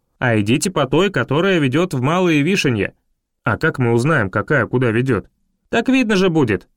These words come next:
Одна туда, другая сюда». «Ну да, конечно», —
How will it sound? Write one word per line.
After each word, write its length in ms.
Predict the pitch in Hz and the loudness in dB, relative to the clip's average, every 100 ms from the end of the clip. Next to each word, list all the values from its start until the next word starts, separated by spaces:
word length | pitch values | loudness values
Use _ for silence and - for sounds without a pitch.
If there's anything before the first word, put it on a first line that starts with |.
| _ | _
Одна 320 | - 165 190 233 | -4 -2 0 0
туда, 300 | 180 175 185 | 0 0 0
другая 340 | 143 151 180 | 0 0 0
сюда». 420 | - 123 139 147 _ _ _ _ - | -2 -2 -2 -4 _ _ _ _ -4
«Ну 200 | 117 151 | -2 2
да, 280 | 120 113 | 2 2
конечно», — 600 | 113 120 95 92 - 98 | 0 -2 0 -4 -4 -10